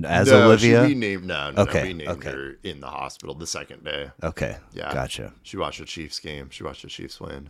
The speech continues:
Speaker 1: Nice,
Speaker 2: Yeah.
Speaker 1: nice. Um, okay, so, um, <sighs> I'm, uh, this is gonna be not good.
Speaker 2: Okay.
Speaker 1: Um,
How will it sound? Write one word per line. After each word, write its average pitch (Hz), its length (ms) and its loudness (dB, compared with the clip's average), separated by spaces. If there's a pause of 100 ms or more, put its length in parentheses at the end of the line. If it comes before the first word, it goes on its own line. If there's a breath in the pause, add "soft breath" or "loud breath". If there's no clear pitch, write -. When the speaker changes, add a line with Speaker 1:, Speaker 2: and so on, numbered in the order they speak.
(120)
Speaker 1:
Nice, 92 540 0 (160)
Speaker 2:
Yeah. 87 100 -4
Speaker 1:
nice. 78 380 -4 (800 loud breath)
Um, 90 760 4
okay, 98 340 4
so, 85 840 2
um, 78 800 -2 (1700 loud breath)
<sighs> - 40 -4 (460 loud breath)
I'm, 92 320 -2
uh, 85 140 -8
this 87 340 -8
is - 240 -10 (420)
gonna 98 200 0
be 82 400 -2 (920)
not 95 360 0
good. 82 260 0
Speaker 2:
Okay. 98 260 -6
Speaker 1:
Um, 80 640 0